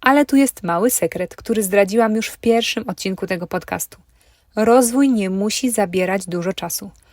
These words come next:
Może to być pięć minut dziennie. Kluczem jest tu konsekwencja, bo dużo łatwiej znaleźć dla siebie krótką chwilę każdego dnia,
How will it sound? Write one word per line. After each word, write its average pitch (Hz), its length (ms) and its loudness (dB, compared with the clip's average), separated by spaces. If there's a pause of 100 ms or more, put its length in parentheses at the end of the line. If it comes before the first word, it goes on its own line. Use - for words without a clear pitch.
(180)
Może 233 240 6
to 247 120 4
być 240 300 0
pięć 233 460 0
minut 180 320 -2
dziennie. 165 420 -8 (540)
Kluczem 285 460 2
jest 233 260 0
tu 240 120 -4
konsekwencja, 190 880 -4 (760)
bo 196 120 0
dużo 285 340 6
łatwiej 190 460 0
znaleźć 196 600 -2
dla 185 160 -4
siebie 180 300 -4
krótką 214 560 -2
chwilę 175 300 -2
każdego 175 400 -4
dnia, 175 300 -8